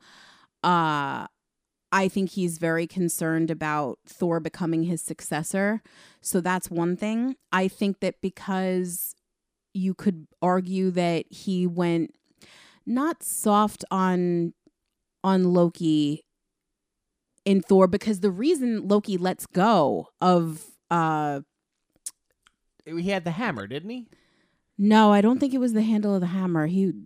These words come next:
Speaker 1: he was holding on to something
Speaker 2: Whatever
Speaker 1: that
Speaker 2: it
Speaker 1: Thor
Speaker 2: was.
Speaker 1: had. Yeah. When, when he lets go, it's because of what Odin said.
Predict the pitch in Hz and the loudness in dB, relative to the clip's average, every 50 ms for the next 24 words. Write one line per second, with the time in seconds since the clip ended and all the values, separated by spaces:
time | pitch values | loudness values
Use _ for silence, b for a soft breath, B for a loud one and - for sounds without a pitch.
0 | - - _ _ - 214 214 214 208 - 233 311 359 359 339 320 294 269 247 220 | -20 -20 _ _ -2 0 2 2 2 4 4 4 4 4 4 4 2 0 0 -2
1 | 185 - - 185 170 165 160 - 147 143 135 131 127 165 214 247 262 277 226 226 | -4 -4 -2 -4 -4 -4 -4 -4 -6 -6 -6 -6 -6 -6 -4 -2 -2 -2 0 2
2 | - 196 180 - 196 175 160 165 156 156 - 233 220 185 151 127 - B B B | 0 0 2 2 2 2 2 0 -4 -6 -4 -2 0 0 -2 -2 -6 B B B
3 | B B B B B B B 214 247 269 - 220 247 269 277 269 262 302 320 320 | B B B B B B B -2 -2 -2 -2 0 0 2 2 4 4 4 4 4
4 | 302 294 294 269 - - - 247 240 208 185 - - 170 - - - 214 - - | 2 0 0 -2 -4 -2 0 2 4 2 2 0 -2 -4 -4 -4 -4 -4 -4 0
5 | 247 254 240 226 202 196 208 214 208 - - 208 208 185 180 170 170 - - - | 0 0 0 0 -2 -2 -2 -2 0 0 2 2 2 2 0 -2 -4 -4 -4 -2
6 | 254 262 202 110 - - - | -2 -2 -2 -4 -6 -10 -14